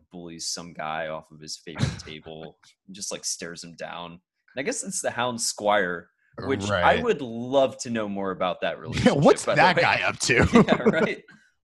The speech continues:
Speaker 1: Like, what man is good enough for the Hound or doesn't piss the Hound off enough to, like, carry his swords and shit for
Speaker 2: What
Speaker 1: him?
Speaker 2: you don't realize is that they never settled on one actor for that because within the story, the Hound kills his squires left
Speaker 1: <laughs>
Speaker 2: and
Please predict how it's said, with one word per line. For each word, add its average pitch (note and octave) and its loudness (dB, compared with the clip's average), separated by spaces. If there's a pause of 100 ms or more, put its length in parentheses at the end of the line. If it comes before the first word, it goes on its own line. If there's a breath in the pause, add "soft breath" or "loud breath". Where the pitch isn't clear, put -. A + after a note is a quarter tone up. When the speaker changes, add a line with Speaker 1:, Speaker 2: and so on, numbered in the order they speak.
Speaker 1:
Like, D3 2
what C3 -2
man D3 0
is A#2 -6
good B2 -8
enough A#2 -2
for A2+ -8
the F2+ -4
Hound G#2 -6
or G#2 -8
doesn't G#2 -8
piss - -8
the F#2+ -4
Hound G2 -4
off G2+ -2
enough G#2 -10
to, - -14
like, F2 -10 (160)
carry G2+ -6
his E2 -10
swords E2+ -10
and D#2+ -20
shit - -18 (100)
for - -18
Speaker 2:
What F3+ 0
Speaker 1:
him? F3 6
Speaker 2:
you F#3 6
don't G3+ 10
realize C3 8
is A#2 -4
that A#2 4
they C3 4
never B2 4
settled A2 2
on G#2 2
one A2 2
actor A2 0
for G2 -4
that F#2+ 0
because G2 -2
within G#2+ -2
the F2+ -4
story, C#3 4
the A2+ 0
Hound E3 2
kills B2+ 2
his A2 -6
squires G2 -2
left G2 0
Speaker 1:
<laughs> G3+ 0
Speaker 2:
and F#2 -8